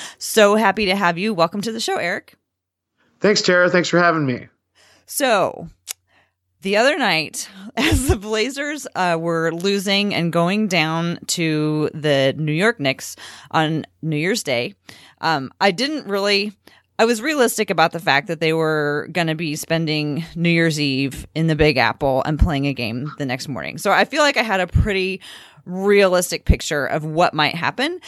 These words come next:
Speaker 1: However, I did not expect them to get blown out by twenty-four. So I asked myself, is this as low as things are gonna get, or is it gonna get <laughs> worse? Do you have any thoughts on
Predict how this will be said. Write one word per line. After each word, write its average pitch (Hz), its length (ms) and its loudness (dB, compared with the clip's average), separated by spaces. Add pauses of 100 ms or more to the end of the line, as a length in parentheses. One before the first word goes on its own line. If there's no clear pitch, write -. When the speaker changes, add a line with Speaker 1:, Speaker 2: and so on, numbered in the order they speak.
(200)
Speaker 1:
However, 247 380 4
I 240 80 4
did 214 180 -2
not 220 280 2
expect 214 300 -4
them 202 200 0
to 196 120 -4
get 170 400 2
blown 170 380 0
out 143 420 0
by 147 240 2
twenty-four. 156 1200 -6 (1080)
So 247 160 -2
I 220 140 4
asked 302 280 2
myself, 320 720 -2 (140)
is 220 380 -2
this 370 260 0
as 427 240 0
low 302 720 -2 (100)
as 285 240 -2
things 294 520 -4
are 269 100 2
gonna 247 240 -2
get, 240 360 -2 (140)
or 226 180 0
is 226 160 -2
it - 140 -2
gonna 254 200 -2
get 269 280 2
<laughs> - 0 -
worse? 214 640 0
Do - 920 -6
you 311 580 -4
have 415 60 -10
any 370 160 -2
thoughts 294 420 2
on 208 800 0